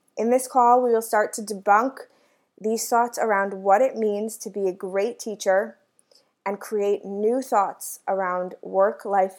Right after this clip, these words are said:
integration or balance. Again, I have spots open inside of the Confident E C E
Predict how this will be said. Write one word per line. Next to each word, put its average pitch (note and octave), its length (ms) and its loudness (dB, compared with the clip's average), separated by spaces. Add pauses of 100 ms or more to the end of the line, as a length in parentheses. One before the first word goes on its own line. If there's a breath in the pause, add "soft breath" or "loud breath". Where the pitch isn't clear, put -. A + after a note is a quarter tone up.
integration F3 840 -6
or E3+ 160 -8
balance. - 680 -10 (540)
Again, G3 520 0 (280)
I G3 60 -12
have G#3+ 240 -4
spots A#3 380 -2
open C4+ 280 0
inside C4 360 2
of A#3 80 -2
the A#3+ 80 -4
Confident A3+ 500 -6
E A3+ 60 -6
C - 160 -12
E F3+ 300 -6